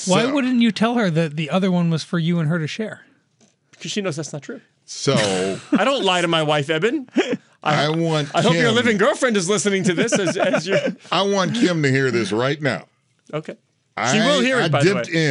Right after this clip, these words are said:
Speaker 2: in.
Speaker 3: Oh.
Speaker 2: There are two cookies and cream Hershey bars for Kim.
Speaker 3: Wait, wait,
Speaker 2: For
Speaker 3: wait,
Speaker 2: Kim.
Speaker 3: wait, wait, wait. But I want on the record,
Speaker 2: No.
Speaker 3: one of them might be damaged.
Speaker 2: Uh, well, I might have. No,
Speaker 3: Oh.
Speaker 2: I didn't drop it.
Speaker 3: All right, but I, one, I,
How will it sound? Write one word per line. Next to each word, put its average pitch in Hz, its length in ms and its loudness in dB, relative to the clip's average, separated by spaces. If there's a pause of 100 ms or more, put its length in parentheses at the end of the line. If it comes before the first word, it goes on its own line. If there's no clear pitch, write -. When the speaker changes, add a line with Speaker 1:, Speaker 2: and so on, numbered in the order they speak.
Speaker 2:
in. 95 260 -4
Speaker 3:
Oh. 247 240 -6 (200)
Speaker 2:
There 117 400 0
are 113 220 0
two 214 580 -2 (600)
cookies 185 480 0
and 170 140 -2
cream 147 400 -2
Hershey 123 400 -2
bars 69 640 -8 (640)
for 123 180 0
Kim. 196 480 -2 (800)
Speaker 3:
Wait, - 180 -14
wait, 151 180 -4
Speaker 2:
For 156 200 2
Speaker 3:
wait, 165 140 -2
Speaker 2:
Kim. 202 280 0
Speaker 3:
wait, 185 140 -2
wait, - 20 -6 (220)
wait. 147 100 -20
But 170 140 0
I 165 80 0
want 185 240 0
on 185 200 -2
the 180 100 -2
record, 175 220 0 (100)
Speaker 2:
No. 185 180 2
Speaker 3:
one 196 100 2
of 196 120 -2
them 180 160 0
might 165 220 0
be 160 100 -2
damaged. 127 520 -4
Speaker 2:
Uh, 135 240 -2
well, 98 400 0
I 92 60 -2
might 87 220 -4
have. 62 100 -14 (300)
No, 175 120 -2
Speaker 3:
Oh. 220 40 -4
Speaker 2:
I - 80 -12
didn't 127 160 -10
drop 110 160 -16
it. - 120 -20
Speaker 3:
All 190 80 0
right, 220 160 0
but 180 80 0
I, 180 60 0
one, 175 320 0
I, 170 260 -2